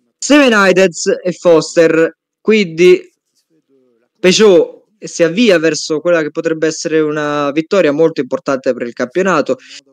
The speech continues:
Si avvia Andrew Lowe comunque verso una seconda posizione molto importante, perché comunque lui, ricordiamo, ha chiuso terzo in gara uno, quindi con questi punti guadagna sicuramente qualcosa di molto importante anche nei confronti di un Gilter che chiude soltanto sesto, anche se comunque quarta posizio-, con quattro posizioni guadagnate.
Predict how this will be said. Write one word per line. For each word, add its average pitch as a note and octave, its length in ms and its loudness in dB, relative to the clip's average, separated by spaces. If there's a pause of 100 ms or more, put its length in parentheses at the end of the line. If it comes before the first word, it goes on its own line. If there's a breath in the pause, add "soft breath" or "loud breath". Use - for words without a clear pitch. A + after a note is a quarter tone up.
Si F3+ 140 2
avvia G#3+ 300 2
Andrew D#3+ 220 0
Lowe G3 120 4
comunque F3+ 340 0
verso D3 260 -2
una D#3 100 -4
seconda A#3 320 2
posizione E3+ 440 -2
molto B3+ 300 0
importante, D#3 580 -2
perché C#3 280 -6
comunque E3+ 360 0
lui, F#3+ 140 2
ricordiamo, D#3+ 440 0
ha C#3+ 40 -8
chiuso D3+ 260 -10
terzo D3+ 540 -2
in C3 120 -2
gara C#3+ 220 0
uno, C3 360 0 (360 loud breath)
quindi F#3+ 200 4
con E3+ 220 2
questi A3 320 2
punti G3+ 520 0 (1120)
guadagna G3 460 2
sicuramente E3 960 2
qualcosa D#3+ 360 -6
di D3+ 100 -4
molto F3 240 -4
importante E3 440 -4
anche E3 120 -6
nei E3 100 -4
confronti D#3+ 380 -2
di D3 80 -4
un D3+ 100 -2
Gilter D#3 540 2
che C3+ 180 -4
chiude E3+ 280 0
soltanto C#3+ 420 -4
sesto, D#3+ 400 0
anche C3 220 -6
se B2+ 120 -10
comunque C#3 340 -10
quarta B2+ 240 -8
posizio-, B2 440 -14
con B2+ 160 -12
quattro D#3+ 300 -4
posizioni C3+ 400 -8
guadagnate. D#3 600 0